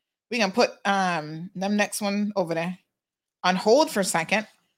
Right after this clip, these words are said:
and ask the ofreg board, what the hell are they doing? 'Cause right now, um, there's a hold up with them approving further expansion of the core program.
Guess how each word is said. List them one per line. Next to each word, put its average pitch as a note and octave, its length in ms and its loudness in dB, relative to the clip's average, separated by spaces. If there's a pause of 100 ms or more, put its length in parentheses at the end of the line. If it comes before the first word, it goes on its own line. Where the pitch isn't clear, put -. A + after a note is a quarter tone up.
(260)
and G3 100 2
ask A3 240 2
the - 80 -2
ofreg G#3 440 2
board, G#3 260 4
what A3+ 100 2
the A3+ 60 -4
hell A3+ 260 0
are A3 60 2
they A3+ 140 2
doing? G#3+ 420 -4 (1900)
'Cause B3+ 220 2
right D4+ 200 2
now, A#3+ 580 6
um, G3 720 0 (1080)
there's G#3 260 2
a F#3+ 60 6
hold A#3+ 340 6
up G3 260 2
with F#3+ 200 -2
them F#3 340 0
approving F#3 720 -2 (760)
further A3+ 340 2
expansion F#3+ 580 -2
of E3+ 140 -2
the D#3+ 80 -2
core F3 500 0 (1080)
program. A3 560 0